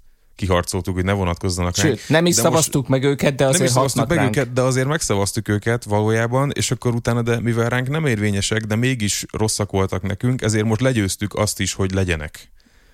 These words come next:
Speaker 1: És
Speaker 2: De,
Speaker 1: most
Speaker 2: de
Speaker 1: azért
Speaker 2: csak,
Speaker 1: lett
Speaker 2: de csak
Speaker 1: jobb
Speaker 2: fe-, de
Speaker 1: nekünk.
Speaker 2: csak februártól lesznek, de már mi most érezzük.
Speaker 1: Így van, és hogy huszonkettő óra harminckor kitaláljuk, hogy huszonhárom óra nulla nullától ne legyenek.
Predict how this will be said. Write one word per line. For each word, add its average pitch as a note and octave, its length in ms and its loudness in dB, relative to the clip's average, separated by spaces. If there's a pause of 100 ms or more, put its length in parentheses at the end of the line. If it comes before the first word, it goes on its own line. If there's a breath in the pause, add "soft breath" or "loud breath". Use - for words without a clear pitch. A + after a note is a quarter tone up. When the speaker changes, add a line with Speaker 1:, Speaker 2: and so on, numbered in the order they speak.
(100)
Speaker 1:
És - 140 0
Speaker 2:
De, A#3 60 4
Speaker 1:
most - 140 0
Speaker 2:
de D#3 80 4
Speaker 1:
azért C3 220 2
Speaker 2:
csak, G#2 80 -2
Speaker 1:
lett D3 100 4
Speaker 2:
de - 40 2
csak D3+ 120 2
Speaker 1:
jobb A#2 80 -2
Speaker 2:
fe-, A#2 60 4
de - 80 0
Speaker 1:
nekünk. A#2+ 160 2
Speaker 2:
csak C#3+ 140 -2
februártól C#3 720 2
lesznek, C3 380 0
de B2+ 100 0
már B2 200 2
mi A#2+ 100 2
most A#2+ 300 0
érezzük. G#2+ 600 -4 (360)
Speaker 1:
Így A#2 240 2
van, F2+ 220 2
és F#2+ 140 -4
hogy A2 120 -2
huszonkettő G#2+ 520 -2
óra G2+ 120 2
harminckor G2+ 720 0
kitaláljuk, G2 480 0
hogy G#2 120 -2
huszonhárom G2+ 500 0
óra G2+ 120 0
nulla G#2+ 240 2
nullától G2 760 0
ne F2 140 0
legyenek. G2+ 580 -2